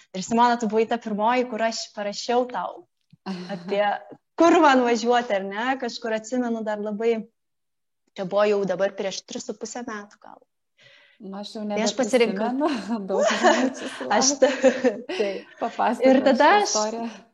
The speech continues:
Speaker 1: jo, ir parašiau, nes, nu, man nieks buvo nežinoma, aš nes-, neturėjau jokio plano, aš tik žinojau, kad aš važiuoju į salą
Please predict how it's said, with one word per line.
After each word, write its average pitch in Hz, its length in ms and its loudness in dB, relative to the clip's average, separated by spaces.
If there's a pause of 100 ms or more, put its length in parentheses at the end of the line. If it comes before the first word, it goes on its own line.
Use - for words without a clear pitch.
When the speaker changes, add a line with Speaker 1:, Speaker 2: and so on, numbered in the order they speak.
(760)
Speaker 1:
jo, 220 280 4
ir 208 180 0
parašiau, 202 440 -2
nes, 269 300 2
nu, 240 240 0
man 254 160 2
nieks 269 240 0
buvo 226 160 -6
nežinoma, 269 560 0
aš 262 220 -4
nes-, 226 220 -4 (120)
neturėjau 185 420 -10
jokio 170 300 -12
plano, 311 420 0
aš 320 220 -2
tik 226 160 -4
žinojau, 202 240 -6
kad 190 160 -16
aš 185 160 -12
važiuoju 180 480 -10
į - 80 -16
salą 349 400 4